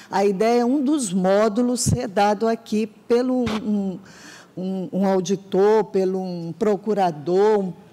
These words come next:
é, é, conselheiras, conselheiros aqui do tribunal.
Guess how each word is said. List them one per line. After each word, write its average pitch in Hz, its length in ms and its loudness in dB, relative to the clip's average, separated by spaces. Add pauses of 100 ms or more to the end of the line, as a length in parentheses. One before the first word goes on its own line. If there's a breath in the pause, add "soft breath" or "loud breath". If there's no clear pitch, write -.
(120)
é, 175 1120 0
é, 147 100 -14 (580 loud breath)
conselheiras, 190 1200 -2 (280 loud breath)
conselheiros 185 840 -4
aqui 196 260 -4
do 196 140 -8
tribunal. 196 640 -8